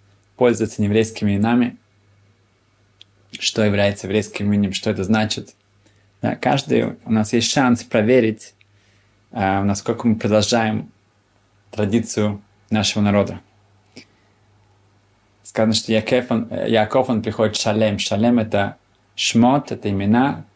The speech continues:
это левуш, это одежда, это лашон, извиняюсь, это язык,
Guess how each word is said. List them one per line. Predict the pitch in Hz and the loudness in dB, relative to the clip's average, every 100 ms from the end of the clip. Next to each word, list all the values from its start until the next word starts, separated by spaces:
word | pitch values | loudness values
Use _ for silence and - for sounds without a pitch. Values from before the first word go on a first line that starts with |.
| _ _ _ _ _ | _ _ _ _ _
это | 101 104 | -8 -4
левуш, | 98 98 110 143 143 - - | -2 0 2 2 0 -6 -6
это | 104 98 98 92 95 107 _ _ _ _ _ | -8 -4 -2 -2 -4 -8 _ _ _ _ _
одежда, | - 98 135 131 - 131 - _ _ _ _ _ _ | -10 2 2 2 -2 -4 -4 _ _ _ _ _ _
это | 107 98 101 | -6 0 0
лашон, | 95 - 127 139 - | 0 0 0 0 -4
извиняюсь, | 101 104 101 | -4 -2 -4
это | - 101 | -6 -6
язык, | 98 143 151 - | -2 -2 -4 -14